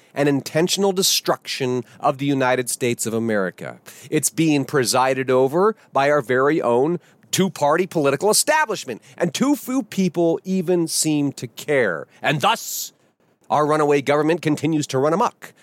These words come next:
They run, awa-, you know, unchecked, without accountability. But here's the thing, friends. They're gonna keep running amok, and they're gonna keep getting away with it because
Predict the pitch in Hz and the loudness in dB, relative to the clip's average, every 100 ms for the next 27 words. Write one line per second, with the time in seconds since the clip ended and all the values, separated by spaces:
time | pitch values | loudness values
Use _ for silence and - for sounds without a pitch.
0 | _ 131 127 151 151 147 - 113 127 139 | _ 0 2 2 2 0 -2 0 2 2
1 | - 139 196 185 170 214 - 175 151 180 | 0 0 0 -2 0 0 0 0 0 0
2 | 185 214 233 311 277 101 - 233 220 - | 0 2 4 2 2 0 -2 -2 -2 -2
3 | 208 320 240 269 220 277 - - 320 247 | 2 4 4 2 -2 -4 -4 -2 0 0
4 | 156 127 110 - 196 247 302 311 262 - | 0 0 -2 0 0 0 -2 -4 -6 -8
5 | - _ _ _ _ 202 226 247 - - | -12 _ _ _ _ 0 2 2 0 0
6 | 247 220 - _ _ _ _ 123 156 147 | 0 0 -8 _ _ _ _ -2 0 2
7 | 120 113 101 - - - _ _ _ _ | 0 0 -2 -4 -18 -20 _ _ _ _
8 | - 185 202 226 - - 214 233 - - | 0 2 4 2 0 -2 2 2 0 -12
9 | _ _ _ _ 151 143 131 120 120 113 | _ _ _ _ 0 2 2 2 2 0
10 | 101 92 95 78 - _ _ _ 135 139 | -2 -6 -12 -16 -20 _ _ _ -4 -4
11 | - 156 160 160 151 - | -2 2 2 2 0 -6